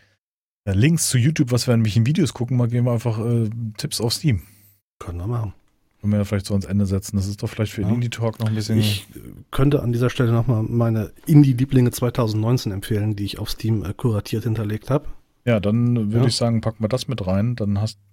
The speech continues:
Speaker 1: dann hast du nochmal
Speaker 2: Da
Speaker 1: was von
Speaker 2: sind
Speaker 1: deiner Seite.
Speaker 2: eigentlich alle meine Empfehlungen, äh, auf einem Fleck.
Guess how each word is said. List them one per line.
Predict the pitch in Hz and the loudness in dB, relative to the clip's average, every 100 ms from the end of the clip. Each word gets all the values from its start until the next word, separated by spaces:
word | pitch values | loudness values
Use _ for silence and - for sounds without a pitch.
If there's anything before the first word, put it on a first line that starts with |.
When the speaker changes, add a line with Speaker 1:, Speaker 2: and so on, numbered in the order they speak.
| - | -8
Speaker 1:
dann | 107 | -4
hast | 104 - - | -4 -4 -4
du | 139 | 0
nochmal | 139 131 | 0 2
Speaker 2:
Da | 123 | 2
Speaker 1:
was | |
von | 123 | 2
Speaker 2:
sind | 127 | 2
Speaker 1:
deiner | 120 | 2
Seite. | 123 131 | 0 0
Speaker 2:
eigentlich | - 107 - - | 0 -4 -6 -2
alle | 127 127 | 2 4
meine | 123 120 | 4 0
Empfehlungen, | 110 113 123 117 113 107 104 | -2 -2 0 0 0 -2 -4
äh, | 90 | -6
auf | 90 98 - 85 - | -8 -8 -10 -12 -10
einem | 107 110 | -6 -6
Fleck. | - 95 - | -4 -6 -8